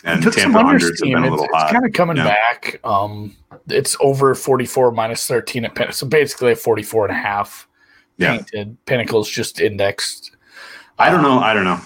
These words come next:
Speaker 1: I, my general sense is the, there's not a lot of volume in, in these betting markets. I don't, I, and for Thursday Night Football, I just don't know if there, a lot of people are playing this. Um, it's just so many guests, so many questions with how short the week is nowadays, and especially with the covid stuff. So,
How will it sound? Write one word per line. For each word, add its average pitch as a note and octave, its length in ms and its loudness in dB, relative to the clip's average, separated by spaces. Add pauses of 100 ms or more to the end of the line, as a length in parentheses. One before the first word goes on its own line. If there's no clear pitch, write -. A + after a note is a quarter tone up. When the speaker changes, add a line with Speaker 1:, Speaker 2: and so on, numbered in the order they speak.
(100)
Speaker 1:
I, A#2 180 4
my C3 160 6
general A#2 360 6
sense G2 280 0
is F2+ 300 -4
the, F#2+ 140 -6 (100)
there's G2+ 440 0
not A2 280 0
a G#2 60 -4
lot F#2+ 180 2
of E2+ 60 -4
volume E2+ 320 -2
in, D#2+ 200 -14
in F2 100 -6
these D#2+ 120 -8
betting D#2+ 220 -10
markets. - 520 -10 (120)
I G#2+ 60 2
don't, G#2+ 280 0
I, G#2+ 80 0
and G2 220 0
for F#2+ 160 0
Thursday F2 300 -2
Night E2 120 -6
Football, E2 460 -6
I G2 100 0
just G2 160 -2
don't G2+ 160 2
know F2+ 140 2
if E2 140 -4
there, F2 100 -2
a E2 40 -2
lot E2 200 0
of - 60 -14
people E2 240 -10
are D#2 80 -6
playing D#2 280 -8
this. - 400 -4 (100)
Um, D#2+ 680 -2 (120)
it's F#2 280 0
just - 240 -2
so A2 100 2
many F#2+ 200 4
guests, E2+ 280 0
so A#2 80 2
many G2+ 140 4
questions F2 480 0
with E2 140 -2
how E2+ 120 2
short D#2+ 260 -4
the D#2+ 60 -8
week D#2+ 200 -10
is D#2 180 -2
nowadays, D2+ 520 -4
and D2+ 180 -12 (400)
especially F2 360 -2
with E2 120 -4
the D#2 80 -12
covid D#2+ 320 -2
stuff. D2+ 260 -4
So, D#2+ 380 -6